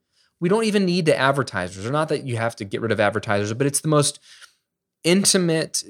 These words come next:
direct way of saying, "Look, I like your content, so I'm gonna support you." And the content creator acknowledges me, and sometimes by name, for, like, top level Patreons or patrons. Um, there's a great YouTube channel,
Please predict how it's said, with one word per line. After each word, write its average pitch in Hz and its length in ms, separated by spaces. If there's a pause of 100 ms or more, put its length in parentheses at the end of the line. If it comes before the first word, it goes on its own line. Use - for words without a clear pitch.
(140)
direct 139 640
way 127 320
of 110 100
saying, 113 300
"Look, 110 240
I 151 140
like 156 280
your 139 120
content, 117 440
so 127 100
I'm 147 60
gonna 143 100
support - 460
you." 92 240 (800)
And 117 320 (140)
the - 80
content 143 360
creator 120 540
acknowledges 123 720
me, 90 300 (340)
and 117 120
sometimes 160 420
by 131 220
name, 151 420 (340)
for, 127 120
like, 113 200 (160)
top 127 300
level 123 180
Patreons - 800
or 117 80
patrons. - 640 (380)
Um, 107 240
there's 120 160
a 127 40
great 127 400
YouTube 127 360
channel, 113 440